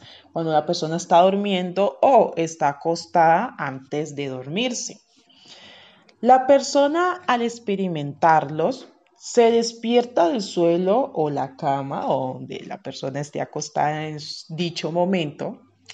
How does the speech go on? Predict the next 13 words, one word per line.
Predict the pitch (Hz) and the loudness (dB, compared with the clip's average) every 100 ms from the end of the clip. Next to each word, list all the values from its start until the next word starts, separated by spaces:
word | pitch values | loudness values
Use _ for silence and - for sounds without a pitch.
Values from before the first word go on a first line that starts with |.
| _ | _
se | - 262 | 2 4
levanta | 254 247 233 240 233 311 359 370 | 6 8 6 4 2 4 4 2
con | 269 240 220 208 196 | 2 4 2 2 2
latidos | 185 175 185 170 196 - | 2 2 -2 -2 -2 -4
cardíacos | 233 175 151 139 135 165 165 | -4 -4 -4 -4 -4 -8 -8
acelerados, | 180 - 151 131 135 143 139 202 - _ _ _ | -8 -10 -10 -6 0 0 0 -4 -12 _ _ _
sudoración | - 147 139 131 131 - 175 190 240 - - - - _ - | -8 -4 -4 -4 -8 -6 -2 0 0 -4 -14 -20 -20 _ -8
y | 208 208 202 202 202 202 | -6 -4 -2 -2 4 6
hasta | 202 196 214 202 | 6 4 -2 -2
con | 202 202 | -2 -2
dificultad | 202 202 214 214 202 190 180 180 | 0 -2 -6 -4 -4 2 0 2
para | 226 233 | 2 2
respirar. | 226 220 - 147 151 185 139 - | -2 -6 -8 -4 0 2 0 -6